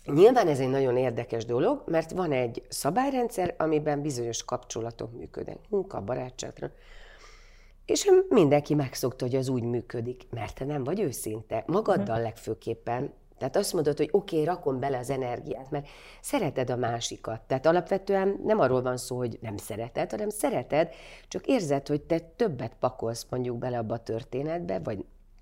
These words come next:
Speaker 1: nem kapsz vissza annyit, de nem akarsz konfrontálódni, meg hát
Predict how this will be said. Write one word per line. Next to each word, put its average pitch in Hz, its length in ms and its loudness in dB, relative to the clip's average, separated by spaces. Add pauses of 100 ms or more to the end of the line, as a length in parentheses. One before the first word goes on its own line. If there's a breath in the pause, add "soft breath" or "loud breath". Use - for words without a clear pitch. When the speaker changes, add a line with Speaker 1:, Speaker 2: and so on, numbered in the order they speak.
(340)
Speaker 1:
nem 190 240 2
kapsz - 300 -6
vissza 120 300 -4
annyit, 151 260 -2
de 165 160 2 (800 loud breath)
nem - 200 4
akarsz 113 280 0
konfrontálódni, 135 1400 0
meg 156 260 -4
hát 151 200 -4